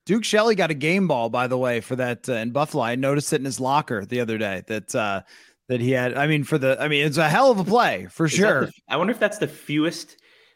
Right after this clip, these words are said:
Speaker 2: the snaps to game ball ratio we've ever seen, 'cause he played three snaps, but if one of them is a game-saving pass breakup, give, give the man a game ball. I love it.
Speaker 1: <laughs> Yeah, he deserves it. Uh, but that is something that, you know, the Patriots have no receivers that scare you,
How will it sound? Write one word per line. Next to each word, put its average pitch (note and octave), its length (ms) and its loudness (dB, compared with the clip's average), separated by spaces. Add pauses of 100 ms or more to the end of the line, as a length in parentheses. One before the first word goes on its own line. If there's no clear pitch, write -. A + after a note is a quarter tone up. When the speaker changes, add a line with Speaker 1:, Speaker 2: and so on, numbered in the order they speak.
Speaker 2:
the A2 80 -8
snaps C#3 640 -4
to C3+ 120 -6
game A2+ 380 -2
ball G#2+ 320 2
ratio F#2 480 -2
we've F2+ 160 -2
ever E2+ 180 -4
seen, E2 180 -14
'cause G#2 100 -10
he A2 60 -6
played - 280 -4
three D3+ 220 -2
snaps, D#3 560 -6
but A#2+ 300 -2 (500)
if - 160 -6
one D3 200 2
of A3 100 0
them A3 180 -2
is F#3 180 -2
a E3+ 80 0
game-saving E3 720 -2
pass D#3 280 -6
breakup, G#2+ 540 -4
give, F3 360 -6
give A3 180 -2
the D4 60 -6
man D4 180 -4
a C#4 40 -4
game C4 220 -2
ball. G2 220 0
I G2 40 0
love A#2 200 -2
it. - 160 -8
Speaker 1:
<laughs> - 20 -8 (840)
Yeah, E3+ 140 0
he D#3+ 80 2
deserves F3+ 460 0
it. C3+ 180 -2 (320)
Uh, D3+ 220 2
but E3 180 0
that A3 300 2
is F3 160 0
something D#3+ 360 0
that, D3 280 -2
you D3+ 80 -6
know, C3+ 40 -4
the C3 80 -4
Patriots E3+ 460 0
have B2+ 240 -2
no D#3 220 4
receivers C3+ 800 -2
that A2+ 140 -2
scare G#3+ 360 2
you, A#2 320 0